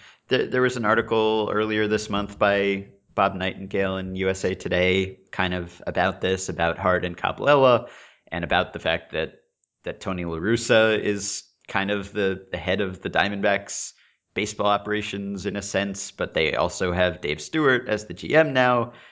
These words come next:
and, and it's not really clear with the Dodgers who has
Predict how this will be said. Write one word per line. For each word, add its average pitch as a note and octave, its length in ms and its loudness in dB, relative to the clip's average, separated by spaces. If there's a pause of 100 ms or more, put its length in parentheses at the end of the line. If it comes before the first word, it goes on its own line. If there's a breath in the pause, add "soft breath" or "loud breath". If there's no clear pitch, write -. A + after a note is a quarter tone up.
(320 loud breath)
and, D#2+ 560 -4 (300)
and F2 120 -6
it's E2 180 -8
not F#2 180 0
really F2+ 200 -2
clear F#2 320 0
with F2 160 -2
the - 60 -4
Dodgers G2 840 0
who G2+ 160 -6
has F#2+ 540 -4